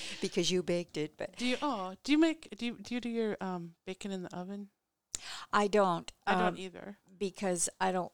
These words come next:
Speaker 2: like to clean up that particular, you know, I don't like that on my sheet pan. Although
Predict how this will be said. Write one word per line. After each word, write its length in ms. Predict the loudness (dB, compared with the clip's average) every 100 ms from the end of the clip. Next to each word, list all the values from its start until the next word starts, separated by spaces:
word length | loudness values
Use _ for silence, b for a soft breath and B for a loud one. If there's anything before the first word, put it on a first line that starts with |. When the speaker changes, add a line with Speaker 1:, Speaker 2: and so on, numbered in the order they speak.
| _
Speaker 2:
like 280 | -6 -4 -4
to 80 | -10
clean 420 | -10 -10 -6 -6 -6
up 160 | -6 -6 -6
that 220 | -6 -6
particular, 640 | -10 -12 -10 -6 -4 -6 -10 _ _ _ _ -8
you 160 | -6
know, 120 | -4 -4
I 80 | -4
don't 160 | -4 -6
like 160 | -8 -10 _ _ _ -6
that 180 | -4 -4
on 120 | -6
my 140 | -4
sheet 260 | -4 -4 -4
pan. 320 | -6 -6 -8 B B B B 8
Although 800 | 8 8 6 6 6 4 2